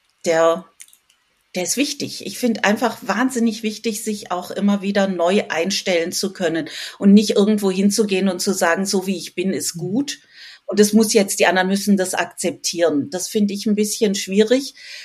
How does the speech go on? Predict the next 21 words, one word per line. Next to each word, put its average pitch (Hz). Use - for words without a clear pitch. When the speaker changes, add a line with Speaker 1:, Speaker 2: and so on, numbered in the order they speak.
Speaker 1:
Ähm, 202
nee, 214
sie 285
müssen's 254
eben 233
nicht 254
akzeptieren, 156
sondern 175
wenn 202
ich 202
neu 196
irgendwo 202
dazukomme, 226
dann 214
sollte 214
ich 208
schauen, 196
dass 208
ich 214
da 202
irgendwie 202